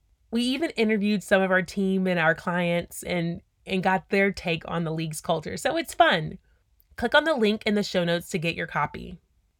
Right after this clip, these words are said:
Okay, let's get into our final lesson. Lesson number three, hire slow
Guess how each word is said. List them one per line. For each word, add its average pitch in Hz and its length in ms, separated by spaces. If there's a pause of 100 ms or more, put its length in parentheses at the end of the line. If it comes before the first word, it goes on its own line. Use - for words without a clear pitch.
(400)
Okay, 233 380
let's 208 180
get 311 160
into 254 220
our 214 100
final 196 340
lesson. 170 560 (520)
Lesson 196 320
number 185 200
three, 240 500 (400)
hire 202 280
slow 240 520